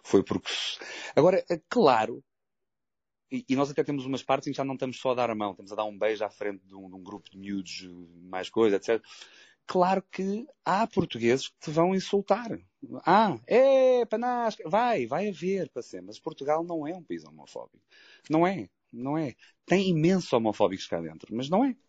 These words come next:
não é. E quem me vier dizer que é, eu respeito a sua opinião, mas a minha é o contrário. Pronto, é só isso. E, e eu nesse vídeo sofri muito. Ó-,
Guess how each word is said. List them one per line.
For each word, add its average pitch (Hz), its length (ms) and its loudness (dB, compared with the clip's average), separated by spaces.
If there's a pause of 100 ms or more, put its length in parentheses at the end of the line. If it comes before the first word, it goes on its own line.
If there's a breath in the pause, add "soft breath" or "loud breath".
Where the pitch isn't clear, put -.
(120)
não 139 180 0
é. 175 140 -6 (380 soft breath)
E 131 80 -2
quem 175 160 4
me 170 80 2
vier 160 160 6
dizer 160 240 0
que 175 180 2
é, 233 300 2 (440)
eu 208 160 4
respeito 226 460 -4
a 220 40 -10
sua 226 180 -2
opinião, 247 320 -6 (180)
mas 139 320 -6
a 139 40 0
minha 170 240 -2
é - 20 -2
o 196 40 -2
contrário. 208 400 -6
Pronto, 156 300 -8
é 123 40 -10
só - 160 -12
isso. - 200 -20 (500 loud breath)
E, 92 440 -2
e 107 40 4
eu 107 80 8
nesse 107 300 2
vídeo 120 380 2
sofri 131 360 2
muito. 214 1400 4
Ó-, 147 200 6